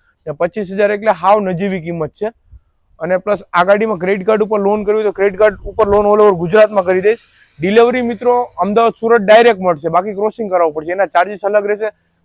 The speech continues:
ગાડી ઉપર નામે કરાવવાનો ચાર્જિસ અલગ રહેશે મિત્રો. અને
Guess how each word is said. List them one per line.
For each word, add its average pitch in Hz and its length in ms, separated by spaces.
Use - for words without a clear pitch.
ગાડી 175 220
ઉપર 190 280
નામે 170 300
કરાવવાનો 214 320
ચાર્જિસ 196 380
અલગ 208 220
રહેશે 208 200
મિત્રો. 202 380
અને 208 160